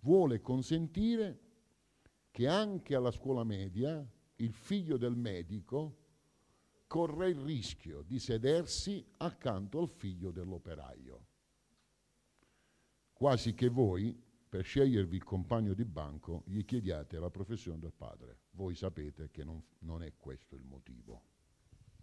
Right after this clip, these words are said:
Qualcuno di voi si starà dicendo, "Ma la preside ha detto chi e perché ha ucciso Aldo Moro e questo sta a parlare della scuola."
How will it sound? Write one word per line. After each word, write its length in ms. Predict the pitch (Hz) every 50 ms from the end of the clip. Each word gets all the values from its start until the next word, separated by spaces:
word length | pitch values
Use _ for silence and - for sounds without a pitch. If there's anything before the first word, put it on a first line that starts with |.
| - - - - _ - - - - - - - - _ _ _ _ _ _ _ _ _ _ _ _ _ _ _
Qualcuno 420 | _ - 165 180 - 214 254 240 196
di 120 | 160 151
voi 260 | 135 127 117 107 104
si 160 | 92 80 120 117
starà 260 | - 131 135 143 135
dicendo, 840 | 117 110 117 101 - 101 90 85 82 80 73 78 87 78 - - _
"Ma 200 | - 101 107 - -
la 160 | 107 123 139
preside 400 | 123 135 120 92 82 90 85 90
ha 60 | 92
detto 480 | 90 87 98 98 92 - - 90 85 - - - - _ _ _ _ _ _ _ _ _ _ _ _ _ _
chi 180 | _ - 123 127
e 60 | 110
perché 380 | 101 - 117 104 - - 117 113
ha 40 | 107
ucciso 420 | 101 98 - - 110 92 - 101
Aldo 220 | 92 90 90 98
Moro 280 | 95 90 82 78 80 82
e 60 | 80
questo 340 | - - 110 95 - - 78
sta 160 | - - 87
a 40 | 78
parlare 320 | - - 90 87 87 85
della 160 | 80 82 82 76
scuola." 500 | - - - 78 65 57 60 58 52